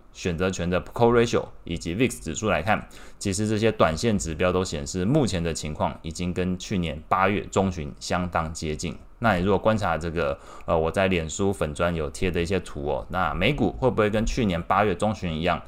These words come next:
之后出现一段超过十五percent的一个修正？那以及投资人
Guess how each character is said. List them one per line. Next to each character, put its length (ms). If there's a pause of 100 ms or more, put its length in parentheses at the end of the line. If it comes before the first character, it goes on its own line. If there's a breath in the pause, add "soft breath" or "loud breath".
(160 loud breath)
之 240
后 300
出 160
现 220
一 60
段 240
超 240
过 200
十 320
五 160
percent 420
的 80
一 20
个 120
修 260
正？ 160 (360)
那 120
以 100
及 120
投 220
资 100
人 160